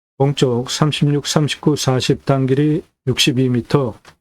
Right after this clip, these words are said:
북쪽 사십일, 사십육, 오십, 사십육까지 땅길이 백팔십일, 남쪽 삼십칠,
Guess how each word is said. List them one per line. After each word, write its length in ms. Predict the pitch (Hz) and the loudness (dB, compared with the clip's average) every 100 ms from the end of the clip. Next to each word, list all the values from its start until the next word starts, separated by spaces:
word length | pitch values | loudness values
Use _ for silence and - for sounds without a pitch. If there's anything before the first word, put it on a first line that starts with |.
| _ _ _ _ _ _ _ _ _ _ _ _ _ | _ _ _ _ _ _ _ _ _ _ _ _ _
북쪽 480 | 123 _ 151 117 - | -18 _ -2 0 -4
사십일, 480 | - 135 127 143 | 0 0 0 0
사십육, 720 | 135 135 123 135 135 143 - _ | 0 0 0 0 0 0 -4 _
오십, 520 | 127 127 - 156 165 - _ | -2 0 0 0 -2 -12 _
사십육까지 760 | - 131 120 135 127 - 135 127 | -2 -2 0 0 -2 -2 -2 0
땅길이 520 | - 135 127 147 160 | 0 0 0 0 -2
백팔십일, 880 | - 127 - 135 113 123 127 131 101 - _ _ _ _ _ _ _ _ | -4 -4 0 -2 0 0 0 0 -4 -14 _ _ _ _ _ _ _ _
남쪽 720 | 135 147 147 127 120 147 156 - _ _ _ _ _ _ _ | 0 0 0 0 2 0 -4 -16 _ _ _ _ _ _ _
삼십칠, 640 | 156 139 - - 151 120 | -2 -2 0 0 0 -2